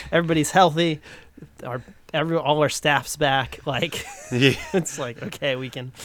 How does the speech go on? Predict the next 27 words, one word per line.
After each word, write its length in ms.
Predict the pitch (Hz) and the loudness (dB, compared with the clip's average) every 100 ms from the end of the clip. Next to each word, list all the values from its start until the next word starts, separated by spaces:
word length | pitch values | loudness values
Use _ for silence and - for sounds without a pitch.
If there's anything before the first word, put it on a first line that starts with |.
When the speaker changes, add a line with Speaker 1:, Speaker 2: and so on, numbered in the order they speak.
| - - 151 | -18 -18 -8
Speaker 1:
we 80 | 143 | -4
have 120 | 147 | -4
a 60 | 135 | -2
plan 280 | 170 170 | 0 2
for 80 | 156 | 0
the 100 | 151 | 0
next 260 | 151 147 - | 0 0 -2
few 160 | 156 139 | -2 0
months 260 | 139 131 | -2 -2
so 140 | 143 127 | -2 -2
we 120 | 127 | -4
can 140 | 127 | -6
kinda 380 | 135 127 120 110 _ - - _ _ - | -6 -6 -6 -10 _ -20 -20 _ _ -8
get 160 | 127 | -6
our, 320 | 120 117 107 - - | -4 -6 -8 -16 -10
you 140 | 139 | -8
know, 200 | 110 104 104 | -8 -10 -10
get 140 | 123 | -8
ready 160 | 117 113 | -8 -8
for 140 | 117 | -10
the 80 | 117 | -8
summer 280 | 123 113 110 | -8 -8 -12
months 300 | 107 107 120 | -12 -12 -12
now. 260 | 107 107 101 | -14 -14 -12
But, 200 | 117 110 | -12 -12
uh, 200 | 104 104 _ _ - | -14 -16 _ _ -6
Speaker 2:
Yeah. 320 | 107 92 | -2 -2